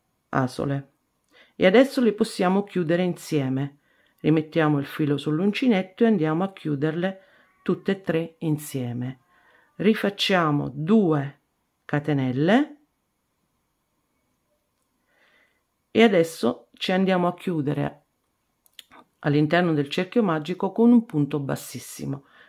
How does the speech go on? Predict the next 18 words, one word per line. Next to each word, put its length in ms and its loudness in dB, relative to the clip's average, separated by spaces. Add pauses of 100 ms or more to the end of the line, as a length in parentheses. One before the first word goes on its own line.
(120)
Quindi 420 -4 (380)
rientriamo 560 0
senza 480 0 (460)
mettere 380 0
il 80 -2
filo 280 -2
sull'uncinetto, 840 -2
rientriamo 880 -2 (680)
nel 200 2
cerchio 460 -2
magico, 720 -2 (160)
peschiamo 720 0
il 80 -6
filo 800 -2 (2250)
e 220 0
chiudiamo 800 -4 (360)
il 200 -2
lavoro 580 -6